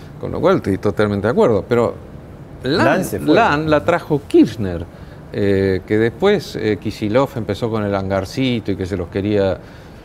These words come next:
Speaker 1: O Recalde no le gustó más lan, eh, entonces decía que la tra-, es la derecha pinochetista. Es decir, no, escúchame, acordate bien, la trajo Néstor. Eh, que estaba bien, era un modelo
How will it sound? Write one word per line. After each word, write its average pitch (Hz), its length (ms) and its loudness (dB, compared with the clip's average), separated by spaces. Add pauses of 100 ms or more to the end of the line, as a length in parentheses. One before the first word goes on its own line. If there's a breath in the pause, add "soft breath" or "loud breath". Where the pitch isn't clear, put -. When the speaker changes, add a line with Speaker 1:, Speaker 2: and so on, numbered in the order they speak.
(580 loud breath)
Speaker 1:
O 98 260 -2
Recalde 104 480 0
no 104 120 -2
le 101 100 0
gustó 92 340 -2
más 101 240 -2
lan, 123 600 0 (100)
eh, 92 280 -4
entonces 104 300 -4
decía 95 240 -2
que 95 100 -6
la 87 180 -2
tra-, 92 280 -2
es 92 120 -4
la 95 160 0
derecha 101 380 -2
pinochetista. 92 1080 -4 (120)
Es - 40 -10
decir, 226 280 -6
no, 170 300 -6 (380)
escúchame, 120 540 -2 (200)
acordate 135 460 2
bien, 113 360 2
la 92 100 -6
trajo 180 300 2
Néstor. 254 400 2 (520 loud breath)
Eh, 110 560 2 (160)
que - 80 0
estaba 339 320 2
bien, 302 340 4
era 240 120 0
un 247 80 0
modelo 233 540 2